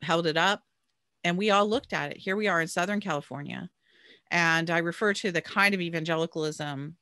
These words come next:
that was very prominent in Southern California in the nineteen seventies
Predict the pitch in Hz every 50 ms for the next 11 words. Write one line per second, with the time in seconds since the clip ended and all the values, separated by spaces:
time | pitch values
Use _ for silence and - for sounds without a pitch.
0 | _ _ _ - 156 147 - - _ _ _ - 147 147 143 165 - - 190 -
1 | 214 226 233 226 214 - - - 185 160 160 160 165 160 151 143 131 - - -
2 | - - 160 151 151 143 147 - 156 147 143 - - 151 151 147 143 143 139 139
3 | 143 135 139 147 - - 135 135 - 147 143 147 147 151 143 - 110 - - -